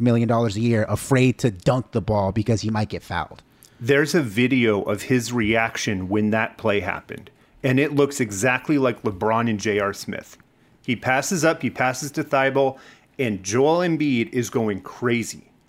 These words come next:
Speaker 2: Like, how, how is this? Because you're giving up an, the, the dunk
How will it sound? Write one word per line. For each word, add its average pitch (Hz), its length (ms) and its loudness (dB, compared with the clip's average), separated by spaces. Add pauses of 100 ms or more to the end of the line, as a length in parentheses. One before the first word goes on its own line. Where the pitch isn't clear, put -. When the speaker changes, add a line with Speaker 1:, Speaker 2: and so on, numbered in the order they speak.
(160)
Speaker 2:
Like, 110 120 -6
how, 151 540 0
how 156 380 2
is 139 120 2
this? 139 200 -2 (280)
Because 151 540 0 (340)
you're 160 180 2
giving 175 460 0
up 190 400 2
an, 143 260 -2 (120)
the, 160 200 -2 (800)
the 151 180 4
dunk 226 500 0